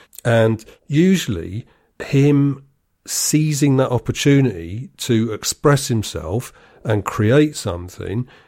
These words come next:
despite a total lack of talent, would have led to nothing worse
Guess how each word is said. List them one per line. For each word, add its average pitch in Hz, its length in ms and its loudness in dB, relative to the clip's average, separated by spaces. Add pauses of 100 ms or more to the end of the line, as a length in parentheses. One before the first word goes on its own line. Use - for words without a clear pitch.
(220)
despite 127 600 0
a 120 40 -4
total 123 380 0
lack 110 240 -2
of 98 120 -8
talent, 101 600 -6 (380)
would 120 360 2
have 120 200 0
led 113 280 0
to 117 120 0
nothing 127 540 2
worse 104 500 0